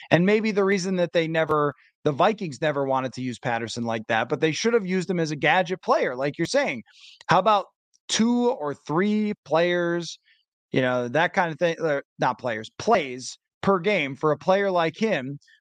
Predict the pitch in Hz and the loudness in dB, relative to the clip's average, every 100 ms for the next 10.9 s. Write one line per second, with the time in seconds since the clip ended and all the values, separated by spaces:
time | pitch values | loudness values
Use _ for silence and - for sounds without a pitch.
0 | _ 147 170 165 165 156 147 170 165 185 | _ 2 4 2 -2 -2 0 0 0 0
1 | 202 220 254 180 117 104 117 131 147 147 | 2 2 2 0 -6 -12 -8 -4 -4 -4
2 | 175 165 - 254 214 135 117 147 262 254 | -6 -6 -2 0 0 -4 -6 -2 -2 0
3 | 269 330 294 139 135 190 202 185 214 196 | 0 2 2 -2 -4 -4 -2 0 2 2
4 | 175 156 175 165 143 147 170 160 - 123 | -2 -4 -4 -2 -6 -2 0 0 -4 -8
5 | 117 101 - - _ - 175 175 165 - | -10 -14 -20 -20 _ 0 2 2 -2 -8
6 | _ _ _ - 180 262 233 175 160 160 | _ _ _ 2 2 2 0 -2 -2 0
7 | 160 160 151 165 160 196 202 214 214 208 | 2 2 0 0 2 2 2 0 0 -2
8 | 180 175 202 185 180 196 180 - 180 190 | -2 0 2 2 0 -2 -4 -2 0 0
9 | 185 214 226 175 156 143 135 131 - 139 | 2 2 2 -2 -2 -2 -2 -6 -6 -2
10 | 139 131 139 160 160 165 156 156 143 | -2 -2 0 -2 0 -2 0 0 -2